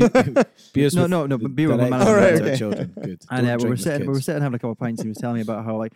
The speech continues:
Speaker 2: "Oh, Jamie, have you played this game Fortnite?" And I was like, "No, but I know all about it." He was like, "My sons are addicted." And, like, I get, like, updates on my phone. So my credit cards are, like, sent to my phone. Like, I've been getting updates from, like, my credit cards saying, "You've just purchased X, Y, and Z in Fortnite." I'm like,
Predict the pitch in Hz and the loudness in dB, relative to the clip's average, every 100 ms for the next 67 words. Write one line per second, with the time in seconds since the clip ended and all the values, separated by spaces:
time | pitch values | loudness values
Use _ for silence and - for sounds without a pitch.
0 | _ _ _ - 147 175 147 - - 220 | _ _ _ -12 -6 -2 -4 -6 -8 -6
1 | 190 - 135 - - - 139 165 - - | -6 -4 -8 -8 -18 -12 -10 -10 -12 -20
2 | _ 113 110 110 120 117 110 120 113 110 | _ -12 -10 -6 -4 -4 -4 -4 -4 -6
3 | 107 104 104 113 113 113 _ _ _ _ | -8 -10 -10 -10 -12 -12 _ _ _ _
4 | - 165 190 135 101 - _ 151 - 110 | -14 -6 -6 -6 -8 -14 _ -8 -8 -14
5 | - _ _ _ _ 127 123 - 135 - | -14 _ _ _ _ -4 -4 -6 -8 -6
6 | 143 135 156 - 135 131 - _ _ _ | -6 -4 -6 -4 -6 -6 -12 _ _ _
7 | 165 170 175 - 123 117 143 127 120 - | -10 -6 -6 -4 -6 -6 -6 -6 -6 -4
8 | 165 151 143 110 110 104 - 139 107 104 | -6 -4 -6 -4 -6 -8 -10 -10 -10 -10
9 | 151 123 - _ _ _ _ _ 135 - | -8 -10 -12 _ _ _ _ _ -10 -8
10 | 143 - - 143 170 165 - 180 - 151 | -12 -12 -8 -6 -4 -6 -6 -8 -4 -4
11 | 117 - - 123 113 113 107 117 113 156 | -4 -8 -8 -6 -4 -4 -8 -10 -8 -6
12 | 147 135 113 - 117 107 _ _ 208 135 | -8 -6 -8 -6 -8 -8 _ _ -8 -6
13 | 110 120 120 139 127 117 131 139 165 135 | -8 -8 -8 -8 -8 -8 -8 -6 -6 -6
14 | 196 120 110 | -6 -6 -6